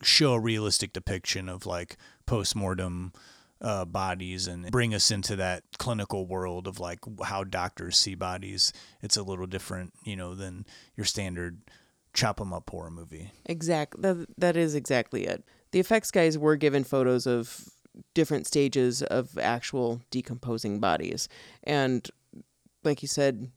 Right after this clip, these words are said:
Speaker 2: Stuart Gordon was really going for that. And I think that combined with Brian Yuzna really trying to push the envelope turned into this, what I, what I feel is just a giant love fest for the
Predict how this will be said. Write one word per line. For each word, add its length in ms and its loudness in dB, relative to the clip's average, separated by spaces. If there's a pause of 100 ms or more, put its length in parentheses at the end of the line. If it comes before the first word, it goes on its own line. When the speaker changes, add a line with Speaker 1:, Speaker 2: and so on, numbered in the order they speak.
(140)
Speaker 2:
Stuart 320 4
Gordon 400 6
was 160 0
really 200 6
going 360 2
for 160 -2
that. 360 2 (380)
And 160 2
I 80 4
think 520 -2 (520)
that 520 4
combined 800 2
with 600 0 (580)
Brian 300 4
Yuzna 460 2
really 280 2
trying 260 -2
to 60 -4
push 320 -4
the 160 -2
envelope 560 0 (200)
turned 340 2
into 280 2
this, 400 0
what 180 6
I, 140 10
what 220 8
I 140 10
feel 340 8
is 160 4
just 260 0
a 180 0
giant 360 -2
love 200 0
fest 380 -2
for 160 -2
the 300 2